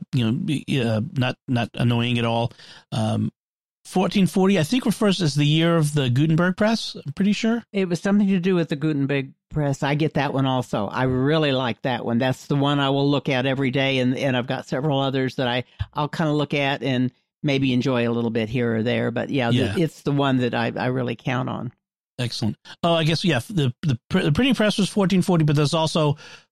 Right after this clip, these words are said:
Speaker 1: fourteen hundred forty minutes in a day. So
Speaker 2: Oh, <laughs> I've
Speaker 1: that's
Speaker 2: forgotten that one. <laughs>
Speaker 1: Yeah, that's, I guess that too. Uh, so that's nice. Uh, so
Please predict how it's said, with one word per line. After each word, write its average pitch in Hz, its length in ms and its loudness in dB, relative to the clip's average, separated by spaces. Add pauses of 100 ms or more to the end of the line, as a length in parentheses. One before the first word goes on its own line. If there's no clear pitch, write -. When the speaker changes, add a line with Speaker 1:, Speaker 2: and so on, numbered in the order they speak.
Speaker 1:
fourteen 185 380 2
hundred 160 260 4
forty 147 300 2
minutes 131 360 0
in 135 180 0
a 123 60 2
day. 98 260 -2 (920)
So 101 220 -2
Speaker 2:
Oh, 165 280 2
<laughs> - 40 -16 (180)
I've 381 200 -2
Speaker 1:
that's 185 220 0
Speaker 2:
forgotten 151 340 -2
that 123 160 -4
one. 113 220 -4
<laughs> - 40 -8
Speaker 1:
Yeah, 120 180 0
that's, 113 220 -2
I 127 80 -2
guess 113 180 -2
that 113 140 -2
too. 113 160 -4 (400)
Uh, 131 400 2
so 151 180 0
that's 156 240 0
nice. 107 340 -2
Uh, 165 380 0
so 151 200 0